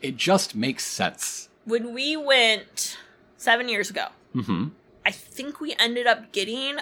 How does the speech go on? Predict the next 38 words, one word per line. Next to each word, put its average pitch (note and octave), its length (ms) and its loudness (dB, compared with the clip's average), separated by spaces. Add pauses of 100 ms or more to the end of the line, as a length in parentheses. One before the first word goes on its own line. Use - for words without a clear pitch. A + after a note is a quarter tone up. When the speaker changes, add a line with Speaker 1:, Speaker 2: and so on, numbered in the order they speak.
Speaker 2:
about F#3+ 360 2
two A#3+ 260 -6
thousand G3 540 2
pictures - 720 2
<laughs> - 40 -20
from D4+ 240 0
our A3+ 220 8
week-long A#3 680 0
trip. - 440 -2 (260)
Speaker 1:
We G#4 140 6
have G#4+ 200 4
three A#4+ 580 4 (120)
albums. G#4 480 6
I'm F4 260 2
looking E4 300 0
at D#4+ 120 -4
them D#4+ 120 -2
on D4 160 2
Speaker 2:
Well, C#4 80 8
Speaker 1:
the G#4 220 10
shelf. D4 140 2
Speaker 2:
and G4 120 6
then F#4 120 10
I F#4+ 120 10
took, G#4+ 240 -2
like, D4+ 140 6
another C#4 280 6
thousand A#3 360 6
pictures A#3+ 320 -2
myself. - 500 -2
Speaker 1:
Right. F#3+ 340 4 (560)
Speaker 2:
It's D#4 200 4
just F4+ 160 0
because, E4+ 400 2
like, C#4 360 4 (360)
anytime D#4 580 2
we D4 140 -4
would A#3+ 380 6